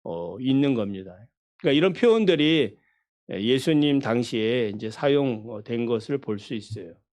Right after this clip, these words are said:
그러니까 이제 산이, 예, 기도하면 산이 이제 옮겨서 바다에 저기 빠진다. 뽕나무가 또 바다에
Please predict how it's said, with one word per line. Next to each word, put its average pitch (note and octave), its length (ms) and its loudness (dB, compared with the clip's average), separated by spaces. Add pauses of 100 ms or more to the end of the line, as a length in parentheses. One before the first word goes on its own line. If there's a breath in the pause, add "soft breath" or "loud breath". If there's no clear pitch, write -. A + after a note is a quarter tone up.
(600)
그러니까 A#2 240 -2
이제 A2+ 120 -2
산이, D3+ 680 2 (500)
예, A2 80 -8
기도하면 D3+ 600 4
산이 D3+ 380 2
이제 B2+ 160 2
옮겨서 C3+ 520 2
바다에 A#2+ 400 0 (1120)
저기 A#2 240 0
빠진다. D3 640 2
뽕나무가 D3+ 800 4 (400 soft breath)
또 B2 140 0
바다에 C#3 520 2